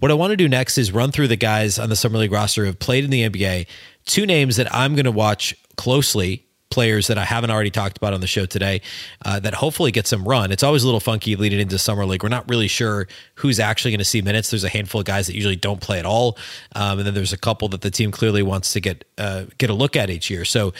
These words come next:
hopefully the, <laughs> the guys I'm picking out will actually get some run in Vegas next week. So we'll get into that here next, and then we'll close by talking about Lauri Markkanen here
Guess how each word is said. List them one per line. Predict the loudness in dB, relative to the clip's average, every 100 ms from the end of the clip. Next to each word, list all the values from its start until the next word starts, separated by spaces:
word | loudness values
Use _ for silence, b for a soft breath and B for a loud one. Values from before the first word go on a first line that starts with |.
| B B B
hopefully | -2 0 0 2 2 -2 0
the, | 0
<laughs> | 0
the | 0
guys | 0 0
I'm | 0
picking | 0 0 0
out | 0
will | 2
actually | 0 0 0
get | 0
some | 0 0
run | 2 2
in | 0
Vegas | 0 0 -2 -2
next | -4 -2
week. | -2 -2 B B B B
So | 0 2
we'll | 4
get | 4
into | 2 2
that | 0
here | 2 0
next, | 2 2 0 0
and | 2
then |
we'll | 2
close | 2 2 2
by | 2 0
talking | 0 0 0
about | -2
Lauri | 0 0
Markkanen | 0 0 0 -2 -2
here | 0 -2 -2